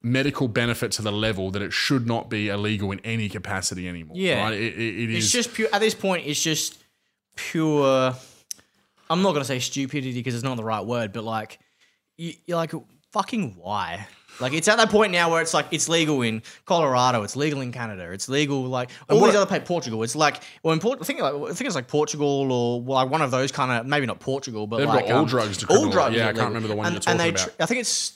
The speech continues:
Speaker 2: starts with the U. Starts with the U.
Speaker 1: Uruguay?
Speaker 2: Uruguay.
Speaker 1: Yeah.
Speaker 2: I think it's Uruguay.
Speaker 1: And their crime went through the fucking floor.
Speaker 2: Yeah, yeah. And, and, and they treated it, instead of treating it as a criminal issue, they treated it as a health issue.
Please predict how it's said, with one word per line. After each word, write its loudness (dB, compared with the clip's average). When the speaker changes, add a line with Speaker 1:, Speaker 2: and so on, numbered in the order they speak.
Speaker 2:
starts -6
with -10
the -6
U. -2
Starts -14
with -
the -10
U. -2
Speaker 1:
Uruguay? -2
Speaker 2:
Uruguay. 4
Speaker 1:
Yeah. 0
Speaker 2:
I -4
think -2
it's -4
Uruguay. 0
Speaker 1:
And 2
their 4
crime 2
went 0
through 0
the 0
fucking 0
floor. -2
Speaker 2:
Yeah, 4
yeah. 4
And, 4
and, -2
and 2
they 2
treated 0
it, 0
instead -2
of -4
treating -2
it -2
as -2
a -12
criminal -4
issue, -6
they 2
treated 0
it -6
as 0
a -8
health -4
issue. -10